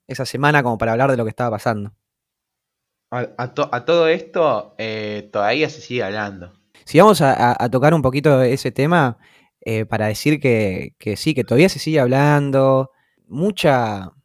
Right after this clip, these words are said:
Speaker 1: mucha data, ¿no? ¿Llega?
Speaker 2: Sí, es, es mucho, mucho todo, mucho todo. Y nada, se sigue hablando, pero no, no estamos hoy para charlar de lo que se sigue hablando de Maradona.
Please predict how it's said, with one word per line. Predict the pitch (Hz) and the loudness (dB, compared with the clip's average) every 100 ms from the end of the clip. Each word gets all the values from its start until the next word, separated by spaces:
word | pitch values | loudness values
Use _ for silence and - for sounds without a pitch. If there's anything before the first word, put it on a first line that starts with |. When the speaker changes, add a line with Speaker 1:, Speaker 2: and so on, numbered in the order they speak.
| _ _ _ _ | _ _ _ _
Speaker 1:
mucha | 147 190 - 147 | -4 -2 2 4
data, | 170 147 113 | 6 4 0
¿no? | 131 202 - _ - 147 - | -2 -2 -6 _ -20 -18 -2
¿Llega? | 156 170 | -2 -2
Speaker 2:
Sí, | 127 117 107 107 _ _ _ _ | -6 -8 -8 -14 _ _ _ _
es, | 123 131 | -6 -4
es | 135 151 | -6 -2
mucho, | 156 156 147 131 117 110 104 101 95 95 _ _ _ | -2 0 2 2 2 -2 -2 -4 -8 -12 _ _ _
mucho | 185 185 147 | -8 -6 -4
todo, | 123 113 | -4 -4
mucho | 127 127 98 | -8 -12 -14
todo. | 95 - _ _ _ _ _ _ _ _ _ _ _ _ _ | -16 -18 _ _ _ _ _ _ _ _ _ _ _ _ _
Y | 143 | -6
nada, | 160 156 131 | -2 -2 -2
se | 143 | -6
sigue | 208 190 | 0 2
hablando, | 180 208 202 202 190 - | 4 2 0 -4 -6 -8
pero | 170 165 156 156 156 | -2 0 2 4 4
no, | 190 233 214 | 4 2 0
no | 220 247 | 0 0
estamos | 254 247 220 214 196 - | 0 -2 -4 -4 -6 -4
hoy | 190 208 - _ - | -4 -4 -10 _ -4
para | 139 117 110 | -2 -2 -4
charlar | 127 120 147 151 | -4 0 2 2
de | 135 139 _ | -2 -6 _
lo | 139 135 | -4 -4
que | 135 | -4
se | - 131 | -10 -10
sigue | 156 165 | -4 -4
hablando | 147 165 | -4 -6
de | 151 | -6
Maradona. | 127 131 170 185 | -4 -6 -6 -10